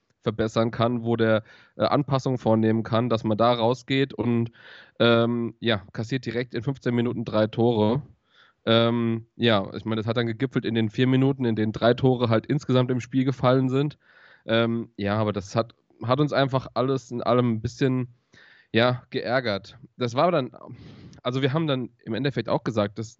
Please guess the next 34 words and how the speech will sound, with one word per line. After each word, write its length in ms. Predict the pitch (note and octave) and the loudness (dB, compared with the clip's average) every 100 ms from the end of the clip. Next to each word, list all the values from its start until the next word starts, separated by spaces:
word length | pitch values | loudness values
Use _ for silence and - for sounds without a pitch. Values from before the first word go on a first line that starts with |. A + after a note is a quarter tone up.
| _ - - - | _ -20 -20 -12
wurde 480 | A#2+ C3+ F3 D#3+ - _ - | 2 4 6 4 0 _ -4
eigentlich 320 | A#2 D#3 D3 | -2 0 -4
sich 320 | - - - | -12 -12 -8
ein 80 | B2 | -4
bisschen 260 | B2 E3+ F3 | -2 0 0
vercoacht, 640 | A2+ - A2+ D3 - - - - - - - | -2 2 4 4 0 -8 -20 -20 -20 -18 0
ähm, 380 | B2+ B2+ B2+ - _ | 2 2 0 -6 _
weil 440 | E3+ A2+ A#2+ A#2+ A#2+ _ _ _ _ _ _ _ _ | 0 4 4 4 0 _ _ _ _ _ _ _ _
wenn 160 | B2 B2 | -6 -2
man 160 | C3+ | 0
sich 140 | C3 - | -2 -4
die 100 | A2+ | -2
Grundaufstellung 640 | C#3+ G3 A2 A#2 B2 B2 | 0 0 0 -2 0 0
schon 160 | A2+ A2+ | -2 -2
angeguckt 420 | D#3 C#3 A#2+ A2+ | -2 -2 -2 -2
hat 100 | A2 | -2
vor 200 | - A2+ | 2 2
dem 120 | G#2+ | 2
Spiel, 300 | - - A2 | -4 -4 0
dann 140 | G#2+ | 0
hat 180 | A#2+ A2+ | 0 -2
Wittmer 460 | C3+ - A2+ B2+ E3 _ - | -4 -2 2 2 0 _ -4
als 320 | A2+ A#2 - | -2 -2 -10
rechter 340 | G2+ A#2+ - C#3 | -6 -4 -2 -2
Innenverteidiger 680 | C#3 C#3 A2 G2+ F#2+ G2 F#2+ | -2 -2 -4 -2 -2 -2 -4
gespielt, 420 | - - G2 - | -8 -6 -4 -4
als 120 | - | 0
Halbverteidiger. 680 | A#2 A#2 G2 F#2 F#2+ F#2+ - _ _ _ _ _ _ _ _ - | 0 0 -2 -4 -4 -6 -8 _ _ _ _ _ _ _ _ -4
Und 280 | - C3+ C3 - | 4 4 4 0
er 140 | A2 | 0
ist 160 | A#2 A#2+ | 2 0
ein 100 | A2+ | -2
gelernter 380 | G#2 G2+ G#2+ A2+ | 0 0 0 0
Rechtsverteidiger. 720 | D#3 - A2 G2+ G2+ - F2 | -2 -2 -2 -2 -4 -8 -10